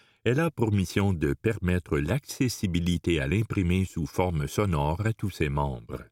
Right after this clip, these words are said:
Nous sommes le plus grand producteur de livres sonores adaptés dans toute la francophonie »,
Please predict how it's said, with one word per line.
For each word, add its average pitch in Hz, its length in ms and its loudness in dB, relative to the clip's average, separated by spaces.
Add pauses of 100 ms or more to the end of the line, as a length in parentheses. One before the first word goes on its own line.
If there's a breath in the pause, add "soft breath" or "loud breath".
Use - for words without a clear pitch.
(880)
Nous 127 200 4
sommes 170 340 2
le 90 200 4
plus 139 200 0
grand 101 300 2
producteur 80 680 0
de 76 80 0
livres 78 400 0
sonores 78 380 -2
adaptés 110 540 0
dans 90 240 2 (120)
toute 180 220 -2
la 95 180 2
francophonie », 87 840 0